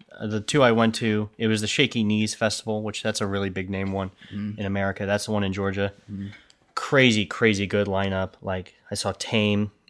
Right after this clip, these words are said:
Speaker 1: Cage the Elephant,
Speaker 2: Yeah.
Speaker 1: um, Group Love. They did that song Tongue Tied, if you know
Speaker 2: Yeah,
Speaker 1: that
Speaker 2: yeah.
Speaker 1: one. Um, what was the other? Interpol. They're
Speaker 2: Okay.
Speaker 1: great. Love Interpol.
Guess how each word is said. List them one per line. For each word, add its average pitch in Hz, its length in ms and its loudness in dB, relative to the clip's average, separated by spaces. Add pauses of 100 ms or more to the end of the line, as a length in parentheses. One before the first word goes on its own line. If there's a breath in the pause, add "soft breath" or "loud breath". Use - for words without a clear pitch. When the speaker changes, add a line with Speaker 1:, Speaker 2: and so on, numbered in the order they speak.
(140)
Speaker 1:
Cage 101 300 -2
the 95 120 -2
Elephant, 95 720 -2
Speaker 2:
Yeah. 92 560 -2
Speaker 1:
um, 87 280 -8 (840 soft breath)
Group 110 240 -2
Love. 101 520 2
They 101 120 -2
did 92 160 -4
that 92 140 0
song 90 260 -4
Tongue 92 200 -8
Tied, 92 320 -2 (100)
if - 60 -14
you 95 80 -4
know 95 60 -2
Speaker 2:
Yeah, 92 40 -2
Speaker 1:
that 92 120 -4
Speaker 2:
yeah. 95 180 -4 (520 soft breath)
Speaker 1:
one. 95 80 -4
Um, 90 640 -4 (180)
what 95 140 -6
was 92 80 -6
the 95 80 -4
other? 90 140 -6
Interpol. 101 640 -4 (100)
They're 98 260 0
Speaker 2:
Okay. 98 220 -6
Speaker 1:
great. 92 320 -4
Love 98 260 -4
Interpol. 98 600 -8